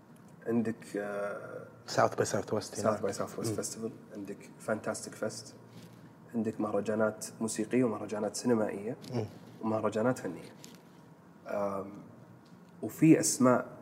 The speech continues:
Speaker 1: سينمائية معروفة متخرجة من نفس الجامعة عندي.
Speaker 2: زي مين؟
Speaker 1: ماثيو ماكونهي.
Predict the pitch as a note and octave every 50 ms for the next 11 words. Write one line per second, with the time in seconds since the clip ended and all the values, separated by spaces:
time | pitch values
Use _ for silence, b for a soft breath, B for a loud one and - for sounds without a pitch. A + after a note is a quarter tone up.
0 | - - - - - - - - - A2 A2 A2 - - B2 A#2 A2 A2+ A2 A2
1 | A2 G#2+ - - - - - - - - - - - - - - - A2+ A2 -
2 | - C3+ B2+ A#2 A2 G#2+ G2+ G2 - - - F#2 - F#2 F2+ - - - - -
3 | - - - - - - - - - - - - - - - A#2 A2+ B2+ B2 B2
4 | B2 C3 - - - A#2+ G#2+ - - - G2+ - - G2+ - -